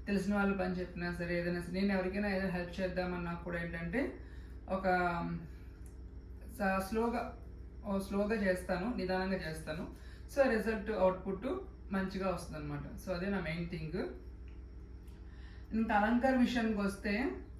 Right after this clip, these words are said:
ఫ్లవర్స్ నేను ఎప్పుడూ కూడా ఆలోచిస్తాను, నాకు ఆ, ఆ టయానికి నేను అనుకున్న ఫ్లవర్స్ దొరికాయా లేదా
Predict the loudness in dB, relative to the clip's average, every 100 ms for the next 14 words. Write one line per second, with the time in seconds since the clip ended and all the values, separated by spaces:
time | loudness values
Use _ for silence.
0 | -14 -14 -12 -2 4 6 6 2 4 4
1 | 4 2 2 2 2 2 4 4 2 -2
2 | -6 -14 -14 -4 0 2 2 0 -2 -4
3 | -4 -6 -8 -12 -8 0 2 6 6 6
4 | 4 0 2 2 4 2 -2 -4 -6 -6
5 | 2 4 4 2 0 -2 0 4 4 2
6 | 0 -2 0 2 4 4 0 -4 -4